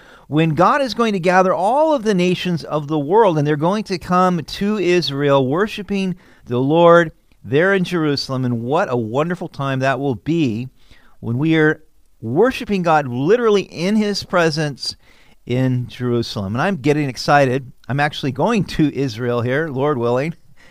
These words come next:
uh, in, uh, a couple of weeks. So what a wonderful thing that that's going to be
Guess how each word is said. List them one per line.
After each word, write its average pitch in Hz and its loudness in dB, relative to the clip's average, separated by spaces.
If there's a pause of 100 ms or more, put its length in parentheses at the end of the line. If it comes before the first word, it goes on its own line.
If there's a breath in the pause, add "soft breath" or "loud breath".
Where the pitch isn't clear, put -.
(100)
uh, 117 -2
in, 135 0
uh, 123 -2
a 117 -10
couple 165 0
of 151 2
weeks. 165 -2 (520 soft breath)
So 131 4
what 131 2
a 190 6
wonderful 180 2
thing 160 -4
that 147 -6
that's 139 -4
going 147 -4
to 151 -4
be 117 -2